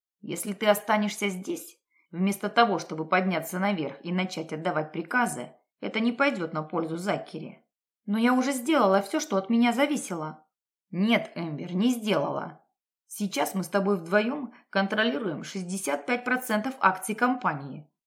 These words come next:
Давай начнем, наконец, действовать в соответствии с этим. Пусть все увидят нас у руля, тогда с нами начнут считаться". Она обвела взглядом свой маленький кабинет с тремя мониторами и стеллажом с папками.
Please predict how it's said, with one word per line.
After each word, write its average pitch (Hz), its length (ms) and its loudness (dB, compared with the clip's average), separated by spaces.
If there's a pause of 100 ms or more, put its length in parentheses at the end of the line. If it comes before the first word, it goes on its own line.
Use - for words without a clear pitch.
(140)
Давай 180 360 0
начнем, 180 480 0
наконец, 160 460 -4
действовать 156 640 -4
в - 40 -14
соответствии 220 720 2
с 160 100 -10
этим. - 460 -8 (400)
Пусть 196 220 -2
все - 180 -2
увидят 294 400 2
нас 277 240 -2
у 302 60 -2
руля, 277 520 -2 (320)
тогда 202 360 4
с - 100 -4
нами 170 200 -2
начнут 226 380 -2
считаться". - 840 -2 (680)
Она 254 280 6
обвела 208 380 2
взглядом 180 440 2
свой 190 220 -2
маленький 185 400 2
кабинет 220 480 0
с - 40 -16
тремя 185 300 0
мониторами 156 800 -6 (200)
и 208 40 -6
стеллажом 247 600 2
с 151 40 -14
папками. 151 600 -8